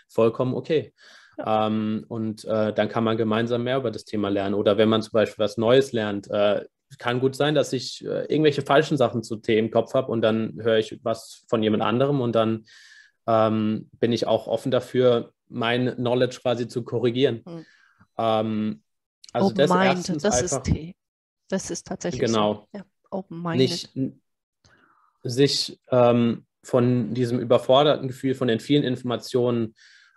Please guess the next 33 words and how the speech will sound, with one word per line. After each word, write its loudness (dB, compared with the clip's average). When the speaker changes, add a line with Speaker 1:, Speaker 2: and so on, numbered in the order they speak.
Speaker 1:
ähm, 2
nicht -2
abschrecken -2
lassen, -8
Speaker 2:
Mhm. -8
Speaker 1:
ähm, -4
sondern -2
das 0
einfach 2
so 4
hinnehmen 2
und, -2
äh, -2
kontinuierlich, -2
äh, -2
offen 0
sein, -2
eben -10
mehr -2
zu -12
lernen. -2
Speaker 2:
Mhm. -12
Schön. -8
Speaker 1:
Ähm, 2
zweites 2
Thema, 2
ähm, 0
was 2
mir 0
eben 0
sehr 2
geholfen -2
hat, -8